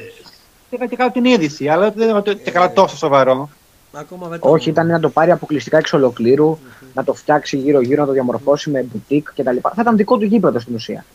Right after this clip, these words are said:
Speaker 2: Ναι.
Speaker 1: Εντάξει, οκ.
Speaker 2: Ωραία.
Speaker 1: Εντάξει, οκ,
Speaker 3: Αλλά
Speaker 1: thank you.
Speaker 3: δυστυχώς την πατήσαμε.
Speaker 1: Δεν έγινε.
Speaker 2: Ωραία, ωραία.
Speaker 1: Δεν έγινε.
Speaker 2: Ωραία.
Speaker 1: Ναι.
Speaker 2: Κάπου εδώ να ολοκληρώσουμε. Ολοκληρώνεται και αυτό το Fonda Sport Show Super League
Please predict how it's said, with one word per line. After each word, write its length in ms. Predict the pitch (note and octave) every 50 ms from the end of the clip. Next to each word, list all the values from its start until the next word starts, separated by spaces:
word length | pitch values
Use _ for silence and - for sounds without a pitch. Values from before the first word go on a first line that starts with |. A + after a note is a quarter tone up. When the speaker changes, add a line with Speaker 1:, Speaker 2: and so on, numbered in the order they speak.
| _ B2+ B2+
Speaker 2:
Ναι. 100 | B2+ B2
Speaker 1:
Εντάξει, 380 | A#2 E3+ E3 D3+ - - - - -
οκ. 440 | - F3+ F3+ F3 - C#3+ B2+ C3 C3+ B2+ _ _ _
Speaker 2:
Ωραία. 240 | D3+ D3+ D3+ D3 -
Speaker 1:
Εντάξει, 180 | - B2+ - G3+
οκ, 100 | G#3+ G#3+
Speaker 3:
Αλλά 280 | G#3+ G#3 G3+ G3 G3 F#3+
Speaker 1:
thank 40 |
you. 40 | F#3+
Speaker 3:
δυστυχώς 640 | F#3 F3 - - F#3 - A3+ A#3 A#3+ A#3 - - - - _ _ _ _ - - _ _
την 100 | - E3+
πατήσαμε. 440 | D#3 E3 D#3+ - E3 D3+ - - D#3+ D#3
Speaker 1:
Δεν 100 | D3 C#3
έγινε. 160 | C3+ A#2+ B2 A#2+ - - -
Speaker 2:
Ωραία, 280 | B2+ C3+ C3 B2+ B2
ωραία. 200 | A#2+ C3 D#3 D3
Speaker 1:
Δεν 80 | C#3 C3
έγινε. 220 | B2+ B2 B2 B2 - _ -
Speaker 2:
Ωραία. 360 | B2 B2 B2 B2 A2+ A2+ D3+
Speaker 1:
Ναι. 120 | D3+ D3 C#3+ - _ _ _ _
Speaker 2:
Κάπου 260 | - D3 D3+ D#3 D3
εδώ 400 | D#3 C#3 B2 C#3+ D3 D3+ E3 E3+ - _ _ _ _ _ _ _ _ _ _ A#2 A#2+ C3
να 220 | D3 E3+ D#3+ B2 -
ολοκληρώσουμε. 800 | - B2 C3 C3 A#2 A#2+ C3 C3 C#3 C#3+ C#3 - B2+ A2+ G#2+ G2+ D2+ F#2+ B2
Ολοκληρώνεται 520 | B2+ C3 A2+ B2 C3+ D3+ D3+ C#3 A#2+ A#2+
και 180 | G#2+ - C#3+ C#3+
αυτό 200 | C3+ B2+ - C3
το 120 | - A#2+ A2+ -
Fonda 140 | C3 A#2+ A#2+ - -
Sport 140 | - B2+ A#2+ A2 - -
Show 200 | C3+ C3 B2+ A#2+ A2 - - -
Super 260 | D3 B2+ A#2 C3 A#2 G#2+ A2+ B2 B2+
League 320 | C3+ C3 A#2+ A2+ A2 A2+